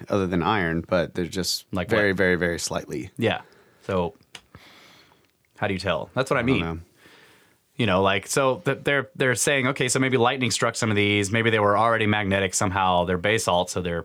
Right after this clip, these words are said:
Speaker 2: they're abyssal, uh, they're like a granite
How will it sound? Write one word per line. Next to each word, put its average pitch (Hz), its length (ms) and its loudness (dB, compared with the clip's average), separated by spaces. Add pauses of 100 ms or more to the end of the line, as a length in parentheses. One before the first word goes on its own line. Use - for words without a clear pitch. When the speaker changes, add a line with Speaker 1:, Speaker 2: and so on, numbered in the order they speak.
(160)
Speaker 2:
they're 85 300 -2 (340)
abyssal, 95 720 -2 (720)
uh, 87 680 -4 (320)
they're 101 140 -2
like 101 140 0
a 127 60 0
granite 110 540 0